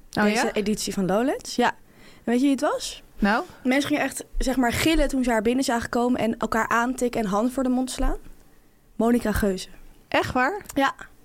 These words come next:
Speaker 2: Veel meer dan bijvoorbeeld, ik zag daar ook Mark Tuitert, Angela
Speaker 1: Oh, ja.
Speaker 2: Groothuis en zo.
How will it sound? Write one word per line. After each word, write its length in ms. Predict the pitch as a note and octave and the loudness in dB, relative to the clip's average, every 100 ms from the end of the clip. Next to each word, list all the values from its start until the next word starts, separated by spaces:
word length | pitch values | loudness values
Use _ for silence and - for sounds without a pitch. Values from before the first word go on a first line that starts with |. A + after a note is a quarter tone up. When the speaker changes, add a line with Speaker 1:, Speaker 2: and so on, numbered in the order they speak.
| - - _ - - - | -20 -20 _ -20 -20 -6
Speaker 2:
Veel 300 | - G4 F4 | 0 4 4
meer 200 | D#4 C#4+ | 4 4
dan 140 | C4 | 0
bijvoorbeeld, 340 | A#3+ A#3+ A3 | 0 0 0
ik 100 | - | -2
zag 160 | A3+ G3 | -6 -4
daar 100 | G3 | -2
ook 80 | F3+ | 0
Mark 220 | F3 E3+ | 0 -2
Tuitert, 580 | - F3+ F3+ F3+ F3+ - | 0 0 0 -2 -4 -2
Angela 220 | F3+ B3+ | 0 2
Speaker 1:
Oh, 60 | D4 | 2
ja. 120 | F#3 | 0
Speaker 2:
Groothuis 280 | F#3+ G3+ G3+ | -2 -4 -6
en 80 | |
zo. 80 | G3 | -8